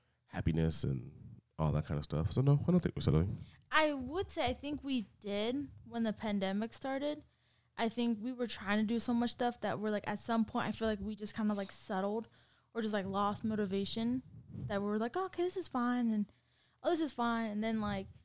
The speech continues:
Speaker 2: I think for, at least I can speak for myself, at least, like,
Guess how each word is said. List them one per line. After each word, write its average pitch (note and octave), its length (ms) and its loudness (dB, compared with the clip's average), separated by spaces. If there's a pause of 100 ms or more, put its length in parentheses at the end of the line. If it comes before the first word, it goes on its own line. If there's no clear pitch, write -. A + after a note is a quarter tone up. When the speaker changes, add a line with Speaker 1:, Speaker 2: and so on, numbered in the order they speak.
(1300)
Speaker 2:
I B3+ 140 6
think E4+ 240 -2
for, - 140 -8
at B3+ 120 2
least D#4 200 2
I C#4+ 60 4
can B3 100 -6
speak - 180 -2
for D4 80 -2
myself, G#3+ 540 0
at G#3+ 120 0
least, G#3+ 240 -2
like, F#3 380 -2